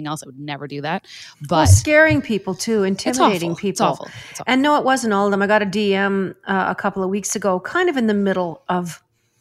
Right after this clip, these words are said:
Speaker 2: the protests, whatever you wanna call 'em. Um, and this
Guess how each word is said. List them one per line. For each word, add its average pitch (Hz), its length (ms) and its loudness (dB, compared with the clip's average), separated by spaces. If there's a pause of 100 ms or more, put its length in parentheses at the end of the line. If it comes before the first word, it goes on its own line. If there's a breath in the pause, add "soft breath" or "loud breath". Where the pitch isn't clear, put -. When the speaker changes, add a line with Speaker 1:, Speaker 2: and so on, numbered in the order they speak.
(220)
Speaker 2:
the 208 100 -2
protests, 190 800 -2 (460)
whatever 190 340 -6
you 165 80 -10
wanna 180 160 -8
call 175 280 -6
'em. 185 100 -10 (760 loud breath)
Um, 185 500 -2 (460)
and 220 480 2 (300)
this 240 420 -2